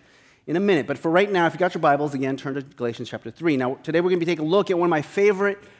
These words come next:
verses in Paul's letter to the Galatians. It's a little verse with enormous implications. If you remember, Paul's letter to the Galatians is a fiery and passionate defense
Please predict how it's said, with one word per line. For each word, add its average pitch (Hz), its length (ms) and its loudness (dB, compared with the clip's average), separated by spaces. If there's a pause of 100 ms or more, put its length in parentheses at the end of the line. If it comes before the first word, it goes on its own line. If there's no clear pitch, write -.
(200)
verses 139 880 -2 (480)
in 139 100 -2
Paul's 139 320 0
letter 127 400 0
to 123 460 -8
the 107 80 -12
Galatians. - 560 -14 (400)
It's - 100 -20
a 143 40 -14
little 196 220 -2
verse 175 560 0
with 135 240 -8 (960)
enormous 165 600 0
implications. - 680 -14 (1500)
If 185 160 0
you 220 120 4
remember, 247 360 6
Paul's 220 340 4
letter 226 320 4
to 220 140 -4
the 180 100 2
Galatians 175 760 2
is 175 200 0
a 156 120 2
fiery 220 800 -2
and 175 200 -6
passionate 190 640 -6
defense - 720 -10